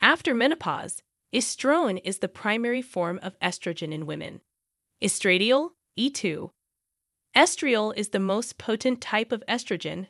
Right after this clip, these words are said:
found in the human body. It is produced mainly by the ovaries and reaches its highest levels in women of reproductive age. Estriol is used by doctors to measure the health of a woman's ovaries and to monitor hormone levels during pregnancy.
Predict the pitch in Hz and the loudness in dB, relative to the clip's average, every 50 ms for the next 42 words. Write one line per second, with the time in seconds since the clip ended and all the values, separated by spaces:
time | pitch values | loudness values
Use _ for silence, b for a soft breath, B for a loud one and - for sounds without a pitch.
0 | _ _ _ - 196 180 185 196 202 - 196 196 190 180 - - 175 170 175 170 | _ _ _ 2 4 4 4 2 0 0 0 -2 -2 -2 -2 -4 -2 -2 -2 -2
1 | 160 165 151 160 - 165 - - _ _ _ _ _ _ _ _ _ _ _ _ | -2 -2 -4 -4 -8 -10 -14 -16 _ _ _ _ _ _ _ _ _ _ _ _
2 | _ _ - 208 247 302 - - - 277 220 226 226 277 294 - - - 202 190 | _ _ -2 0 0 0 0 0 -4 -2 0 0 0 -2 -2 -4 -6 -4 0 2
3 | 190 214 247 277 294 311 269 220 196 185 196 202 - - 185 190 - 160 - - | 2 4 4 2 2 2 2 2 2 2 2 -2 -2 0 -2 -2 -2 -6 -8 -6
4 | - 185 - - - b b b b b b 202 214 208 190 214 220 220 - 311 | -8 -10 -12 -12 -16 b b b b b b 0 2 2 2 0 0 0 -2 -4
5 | 285 - 220 - - - - 208 226 254 285 277 - - 185 175 165 170 175 185 | -2 -2 -6 -6 -6 -4 0 2 4 4 2 2 0 -2 -2 -2 0 0 -2 -4
6 | 190 - - 180 170 160 175 180 185 202 214 190 175 170 - 170 180 185 - - | -4 -4 -4 -4 -2 0 0 0 0 -2 -4 -4 -6 -8 -6 -4 -6 -6 -4 -4
7 | 196 - 175 170 - 180 170 - 160 160 139 - - - - - _ _ _ _ | -4 -4 -4 -4 -4 -8 -6 -6 -8 -8 -8 -10 -14 -16 -18 -20 _ _ _ _
8 | _ _ _ - 196 247 285 - - 311 277 262 226 226 254 247 285 254 - 208 | _ _ _ 0 2 2 2 2 0 0 0 2 2 0 0 -2 -2 -4 -2 -2
9 | 214 233 269 269 - - 208 190 175 190 165 185 202 - - 240 277 294 - - | 0 0 0 -2 -2 -2 -2 0 0 0 -2 -2 -2 -4 -6 -6 -4 -6 -8 -6
10 | - 233 202 185 180 185 220 240 233 220 175 - 170 151 185 - - - 165 175 | -4 0 0 0 0 0 -2 -2 -2 -4 -6 -4 -6 -6 -6 -8 -8 -8 -6 -4
11 | 165 160 170 170 185 202 220 220 - - 214 240 233 - - - - - - - | -4 -2 -2 -2 -2 -2 -4 -6 -4 -4 -4 -2 -2 -4 -6 -6 -8 -10 -14 -14
12 | b b b b b b b b - 240 294 349 - - 247 226 202 202 220 233 | b b b b b b b b 4 4 4 4 4 0 0 0 2 2 0 0
13 | 233 247 254 247 - - 208 214 220 240 269 254 214 180 165 175 180 190 - - | 0 -2 -2 -2 -2 -2 -2 0 0 0 0 0 0 -2 -2 -2 -4 -4 -4 -4
14 | 175 156 160 165 - - 180 165 165 143 151 160 - - - - 170 - | -4 -2 -2 -4 -4 -4 -6 -6 -6 -8 -12 -12 -12 -12 -12 -12 -14 -16